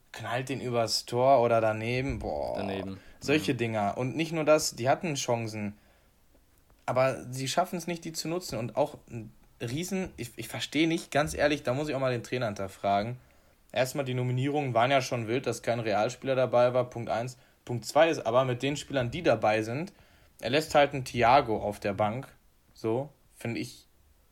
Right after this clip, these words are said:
Speaker 1: höchst fragwürdig, wie man so einen Spieler bei einer E M außen vor lassen kann. Verstehe ich überhaupt nicht. Äh, Punkt zwei ist, der lässt einen Azpilicueta, den, äh, Innenverteidiger von Chelsea, der mal eben die Champions League gewonnen hat mit denen,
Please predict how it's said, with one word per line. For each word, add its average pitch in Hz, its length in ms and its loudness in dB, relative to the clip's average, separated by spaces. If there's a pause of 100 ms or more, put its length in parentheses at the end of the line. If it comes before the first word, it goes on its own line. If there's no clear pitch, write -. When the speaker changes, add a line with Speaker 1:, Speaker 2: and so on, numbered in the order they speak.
(160)
Speaker 1:
höchst 196 320 0
fragwürdig, 101 800 -4
wie - 60 -10
man 110 180 -4
so 117 80 -4
einen 131 80 -4
Spieler 127 540 2 (680)
bei 117 100 2
einer 117 180 0
E 90 80 -2
M 120 200 0
außen 113 280 -4
vor 113 240 0
lassen 104 260 -4
kann. 110 240 -6 (380)
Verstehe 127 260 -10
ich - 80 -12
überhaupt 127 300 2
nicht. 143 240 -8 (1080)
Äh, 120 240 0
Punkt 135 260 -4
zwei 135 280 8
ist, 143 200 0
der 127 100 4
lässt 139 260 0
einen 139 80 -4
Azpilicueta, 139 880 0
den, 131 280 -2
äh, 127 120 -6
Innenverteidiger 135 720 2
von 127 160 -8
Chelsea, 127 340 -4
der 120 120 0
mal 117 160 0
eben 120 100 -2
die 110 100 -6
Champions 139 360 -4
League 143 100 -6
gewonnen 139 300 -2
hat 131 120 0
mit 131 200 -6
denen, 135 260 0